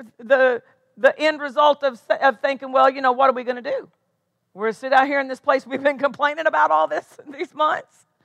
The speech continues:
right? And so they decided they would go in, and Moses said, "You know what? Don't go in. The Lord's not going with you." And they went up anyway without the Lord.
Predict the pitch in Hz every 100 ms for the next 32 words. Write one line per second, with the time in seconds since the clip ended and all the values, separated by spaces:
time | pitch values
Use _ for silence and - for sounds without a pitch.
0 | _ _ _ _ 254 302 320 _ _ _
1 | _ _ _ 294 269 302 294 285 _ _
2 | _ 233 294 359 330 - 247 285 247 277
3 | 330 302 240 269 285 214 - 190 220 208
4 | 226 269 294 262 254 285 262 220 _ _
5 | _ - 247 269 269 285 311 - _ 214
6 | 269 277 247 294 294 339 285 254 294 269
7 | 262 285 269 285 262 269 330 302 294 _
8 | _ _ _ _ _ _ _ _ 226 262
9 | 277 277 277 277 302 302 277 202 190 233
10 | 285 294 247 208 151 143